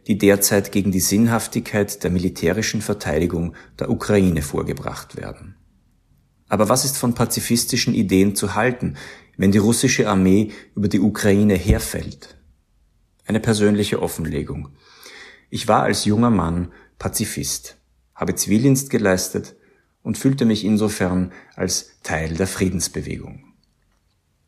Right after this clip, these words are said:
Zu Punkt eins. Nein, eskalieren klingt natürlich gar nicht gut. Die Frage ist, ob es Sinn macht, dies einem angegriffenen Staat und dessen Unterstützern vorzuwerfen.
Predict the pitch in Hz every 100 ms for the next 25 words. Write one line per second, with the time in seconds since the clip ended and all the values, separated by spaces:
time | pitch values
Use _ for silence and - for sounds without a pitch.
0 | _ - 135 135 139 - 76 73 - -
1 | _ - - - 98 92 107 113 - _
2 | 107 - - 90 87 92 104 107 107 -
3 | _ - 95 92 - - 85 92 - -
4 | 76 73 76 - - - - - - _
5 | _ _ _ _ _ _ _ _ - -
6 | 76 127 127 - - - - - - 104
7 | 101 - 147 170 101 101 - - - -
8 | - 117 - 101 95 - 107 127 113 -
9 | 104 - 95 95 - - 76 90 - -
10 | - - 113 - 98 110 98 98 104 -
11 | 95 - 82 80 78 73 - 71 - -
12 | - -